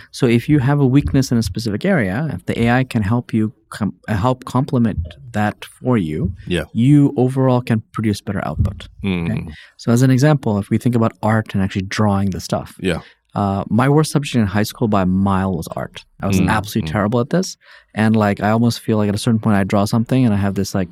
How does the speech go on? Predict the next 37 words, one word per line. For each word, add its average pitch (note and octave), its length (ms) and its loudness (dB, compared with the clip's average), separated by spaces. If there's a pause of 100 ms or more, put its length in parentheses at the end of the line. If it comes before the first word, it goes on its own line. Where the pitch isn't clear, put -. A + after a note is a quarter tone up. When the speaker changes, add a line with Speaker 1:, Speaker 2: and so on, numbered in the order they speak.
Speaker 1:
P - 140 -2
T A2+ 180 0
S G2+ 160 -4
D G2+ 160 0
of F#2+ 160 -4
people - 240 -6
laughing E2+ 300 -6
at - 100 -14
me, - 60 -14 (220)
Speaker 2:
Mm. F#2 260 2
Speaker 1:
right? D#2 120 0
Speaker 2:
Mm. D#2+ 280 -6 (240)
Speaker 1:
But C#3 180 2 (200)
imagine F#3+ 420 4
now C3 460 2
I A#2+ 180 -2
can C3 260 2
use C#3+ 360 4
these G#2+ 200 -2
tools G#2+ 460 0
that - 140 -4
can A#2+ 160 0
create - 500 0
really A#2 180 2
good A2+ 160 0
output. A#2 400 -2 (260)
And A2 100 0
in A2+ 120 4
my G#2+ 160 4
mind, C3 440 4
if - 140 -8
I F#2+ 80 0
have A2 300 -2
good - 160 -2
command G2+ 320 0
of F#2 100 -8
language, G#2 500 2